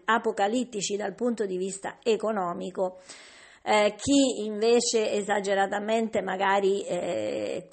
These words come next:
ecco, esagera un po' con l'ottimismo dicendo: "Ma sì, ce la faremo, andrà tutto bene." Allora lei, in quanto donna, in quanto economista,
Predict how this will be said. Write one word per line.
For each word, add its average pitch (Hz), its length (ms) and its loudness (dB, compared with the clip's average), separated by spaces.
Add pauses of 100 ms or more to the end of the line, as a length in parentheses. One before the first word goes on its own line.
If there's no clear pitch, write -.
ecco, - 300 0
esagera 190 540 2
un 180 100 -6
po' 226 160 6
con 202 180 -2
l'ottimismo 202 680 -2
dicendo: 185 400 -6
"Ma 165 160 -6
sì, 240 260 -4
ce 208 200 -2
la 185 140 6
faremo, 202 440 2
andrà 175 480 -4
tutto 208 380 -4
bene." 196 500 2
Allora 196 280 4
lei, 202 420 4
in 185 100 -8
quanto 202 400 0
donna, 202 360 2
in 170 100 -8
quanto 190 320 -4
economista, 190 920 -4